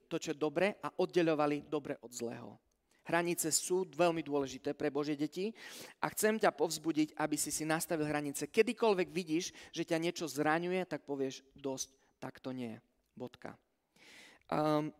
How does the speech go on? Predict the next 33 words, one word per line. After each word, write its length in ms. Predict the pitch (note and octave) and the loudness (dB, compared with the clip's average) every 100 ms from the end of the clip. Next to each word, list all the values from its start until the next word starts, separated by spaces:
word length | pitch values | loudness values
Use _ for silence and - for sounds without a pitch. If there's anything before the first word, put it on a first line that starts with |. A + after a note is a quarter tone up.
| _ _ - | _ _ -6
typická 400 | A3+ G#3+ - E3+ | -2 0 2 4
reakcia 400 | F#3 G3 - F3+ | 6 6 6 6
ľudí, 320 | D#3 G3 E3+ E3 | 6 6 4 0
keď 120 | D3+ | 0
si 80 | - | 0
nastavíš 400 | D#3 F3 F3 D3 | 0 2 0 0
hranice, 400 | D3 E3 F3+ - | 2 2 2 0
ak 160 | C#3 - | 0 0
ťa 140 | D3 | -2
niekto 180 | F3+ E3 | -2 -2
manipuluje 560 | D3 E3+ E3+ E3 C#3+ | 0 0 -2 -2 0
a 80 | C3+ | 0
zrazu 320 | C#3 D#3+ E3+ | 0 0 0
ty 80 | E3 | -4
si 160 | C#3+ C#3 | -6 -4
nastavíš 320 | D3+ E3 C#3+ | -2 -2 -2
hranice, 320 | D3 D3+ - | -4 -4 -6
tak 80 | D3+ | -4
povedia, 320 | D3 D#3 D3 - - - - | -2 0 0 -2 -20 -20 -20
začnú 400 | - F3+ F#3 F#3 | -4 0 0 2
nechápať, 720 | F3+ G3+ G3+ - C#3 D#3+ - | 2 4 2 2 0 -2 -4
že 80 | C#3+ | -10
čo 140 | - D3+ | -8 -6
sa 100 | D#3 | -6
stalo, 380 | - D3+ D#3 | 0 2 4
a 180 | D3 D3 - - E3 | 4 4 -2 -6 -2
začnú 240 | F3 E3+ | -2 -4
konštatovať, 480 | F3 F3 D#3+ E3 D3 | -6 -6 -4 -4 -2
že 60 | E3 | -2
si 60 | |
sa 100 | F3 | 0
veľmi 240 | E3+ G3 F3 | 2 2 0
zmenil. 560 | D3 F#3 D3+ G#2+ F#2+ | 0 0 0 -4 -8